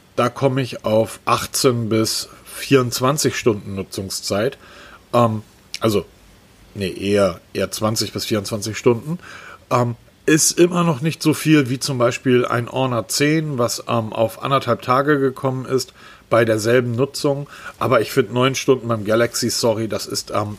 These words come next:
ist einfach ein Witz. Ich muss, <clears throat> nächste Woche muss ich nach Berlin und werd den ganzen Tag da sein und werd abends auch relativ viele Filme und Fotos machen müssen, weil ich auf einer Veranstaltung bin. Ähm,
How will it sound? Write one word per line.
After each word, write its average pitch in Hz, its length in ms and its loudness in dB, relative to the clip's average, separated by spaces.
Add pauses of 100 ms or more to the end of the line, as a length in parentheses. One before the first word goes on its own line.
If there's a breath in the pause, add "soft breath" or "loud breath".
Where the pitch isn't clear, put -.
ist 117 140 -2
einfach 117 240 -2
ein 101 80 -10
Witz. - 180 -6
Ich 104 120 -10
muss, 131 260 0 (200)
<clears throat> 143 200 -2
nächste 135 340 0
Woche 135 160 2
muss 127 200 -2
ich 120 80 -4
nach 117 100 -4
Berlin 123 380 -2 (560 loud breath)
und 123 100 -2
werd 120 140 4
den 131 100 -4
ganzen 123 300 -6
Tag 113 240 0
da 123 200 2
sein 147 220 0
und 120 140 -6
werd 123 160 0
abends 127 360 -2
auch 120 180 0
relativ 123 380 2
viele 120 380 2
Filme 131 480 4
und 107 320 -6
Fotos 143 380 0
machen 107 260 -6
müssen, 104 380 -8
weil 104 200 0
ich 101 120 -10
auf 101 120 -8
einer 107 80 -6
Veranstaltung 107 600 -2
bin. 110 180 -6 (600 loud breath)
Ähm, 117 260 2